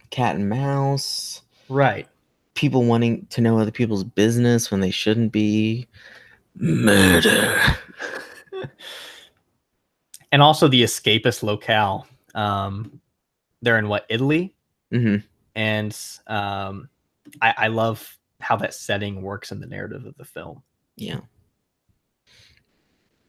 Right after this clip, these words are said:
Speaker 2: Yeah. Okay.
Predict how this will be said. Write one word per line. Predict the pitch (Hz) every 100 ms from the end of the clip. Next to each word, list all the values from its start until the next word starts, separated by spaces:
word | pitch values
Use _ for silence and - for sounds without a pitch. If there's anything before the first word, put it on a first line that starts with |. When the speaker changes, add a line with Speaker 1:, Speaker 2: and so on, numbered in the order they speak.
| _ _ _ _ _ - _ _ _
Speaker 2:
Yeah. | 226 330 - _ _ _ _ _ - - _ _ _ _ _ _ _ _ _ -
Okay. | 131 - 151 120 104